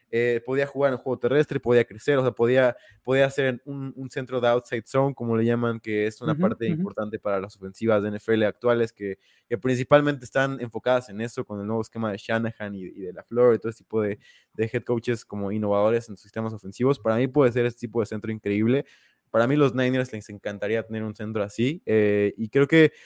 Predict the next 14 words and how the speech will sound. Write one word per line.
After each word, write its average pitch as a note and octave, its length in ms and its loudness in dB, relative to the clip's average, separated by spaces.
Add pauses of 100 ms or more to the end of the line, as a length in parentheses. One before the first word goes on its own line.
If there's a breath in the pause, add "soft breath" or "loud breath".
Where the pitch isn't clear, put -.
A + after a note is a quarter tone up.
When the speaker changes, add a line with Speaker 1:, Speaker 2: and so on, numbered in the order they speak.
(220 soft breath)
Speaker 1:
igual C3 200 8
los B2+ 120 4
Giants B2 280 6
me A#2+ 80 -8
parece A2+ 220 -2
que G#2 60 -20
tienen A2+ 240 -4
un, A2+ 180 -6
un, A2+ 260 -10
un A#2 140 -12
ataque A2+ 300 -4
así A2+ 400 -6
con, G2+ 400 -8
con, G#2 360 -8